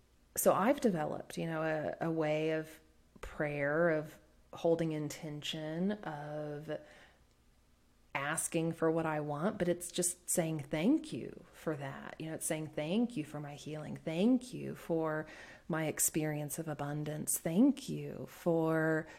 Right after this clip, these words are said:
harmony. Thank you for my beautiful, positive evolution, right? Like, I'm not focused on being a sinner, <laughs> you know, like, I'm, I'm, I'm working my way out of that place. And so, um,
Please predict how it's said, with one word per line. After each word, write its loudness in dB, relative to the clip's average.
harmony. 0
Thank 2
you -2
for 2
my -4
beautiful, 6
positive -6
evolution, -4
right? -6
Like, -4
I'm 2
not 2
focused -2
on -4
being -6
a -6
sinner, 0
<laughs> 12
you 8
know, 12
like, 8
I'm, 6
I'm, 4
I'm 4
working 8
my 8
way 8
out 10
of 6
that 0
place. 4
And 0
so, 2
um, 2